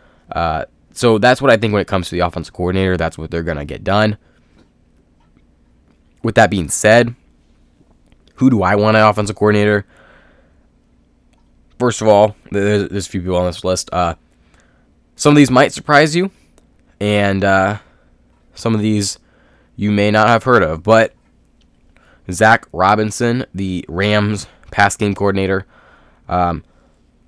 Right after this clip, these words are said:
not that the Rams had a, a stellar pass game this season, but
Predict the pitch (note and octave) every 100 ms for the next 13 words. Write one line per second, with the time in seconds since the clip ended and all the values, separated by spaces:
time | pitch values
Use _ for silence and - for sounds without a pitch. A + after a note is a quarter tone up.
0 | _ - D3 E3 C#3+ A2+ G#2 G#2 G2+ F#2+
1 | G2 F#2+ E2+ - F#2+ - - F#2 F#2+ E2
2 | F2 F2+ - G2 G2+ G2 _ G2+ - G#2+
3 | G2+ G#2+ G#2+ _ _ _ A2 G#2+ -